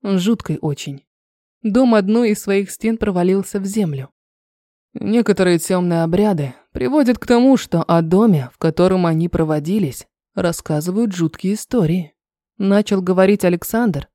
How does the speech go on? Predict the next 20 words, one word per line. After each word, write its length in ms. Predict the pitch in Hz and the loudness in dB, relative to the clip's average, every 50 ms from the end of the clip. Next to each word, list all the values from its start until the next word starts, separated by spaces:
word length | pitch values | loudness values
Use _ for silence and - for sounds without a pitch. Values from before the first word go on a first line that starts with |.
| _ _ _ _ | _ _ _ _
сразу 400 | - - - 269 269 254 196 185 | -10 -4 -2 2 2 2 2 2
как 200 | - 180 175 - | 0 0 0 0
они 180 | 185 185 190 | 0 0 0
остановились 640 | 196 196 - - 190 185 180 175 170 185 196 196 190 | 0 -2 -2 -2 -4 -2 -2 0 0 0 0 -2 -2
перед 300 | - - 190 190 190 180 | -4 -4 -4 -2 -2 -2
избушкой. 640 | 208 202 196 202 202 165 - - - 139 135 - _ _ _ _ _ _ _ _ _ _ _ _ _ _ _ _ _ _ _ - | -2 -4 -2 -2 -2 -2 -2 -6 -14 -14 -14 -16 _ _ _ _ _ _ _ _ _ _ _ _ _ _ _ _ _ _ _ -6
«И 100 | - 190 | -4 -2
более 460 | 180 180 170 170 190 226 233 196 160 | 0 0 2 2 2 4 4 2 2
того, 460 | - - 151 147 143 139 139 131 127 _ _ _ - | 0 -2 -6 -6 -6 -8 -10 -12 -12 _ _ _ -10
постепенно 600 | - - - - - - - 285 294 254 214 185 | -10 -8 -6 -4 -4 -2 0 2 2 4 4 6
вокруг 400 | 175 175 175 - 226 247 - - | 4 4 4 4 0 0 0 -2
все 240 | - - - - 269 | -8 -6 -4 -4 -4
семьи 320 | - - 220 220 208 190 | 0 0 2 2 4 2
разъезжаются, 920 | 180 175 160 156 156 156 147 143 160 190 208 170 139 - - - 135 131 _ _ _ _ _ _ _ _ _ - | 2 2 0 0 0 -2 0 -2 -2 -2 -2 -2 -4 -6 -10 -12 -14 -16 _ _ _ _ _ _ _ _ _ -2
и 140 | - 175 | 0 0
город 440 | 165 151 160 170 180 202 214 - - | 2 4 4 4 6 4 4 4 4
или 160 | 214 196 190 | 4 4 4
село 340 | 185 - - 185 170 160 175 | 0 0 0 0 2 2 0
постепенно 640 | 175 208 196 - - 214 190 - 160 160 156 160 165 | 0 -2 -4 -4 -4 -8 -4 -4 -4 -2 -2 -2 -2
умирают. 600 | 170 180 196 214 214 160 131 131 135 - - | -2 0 0 0 0 -2 -4 -8 -16 -18 -20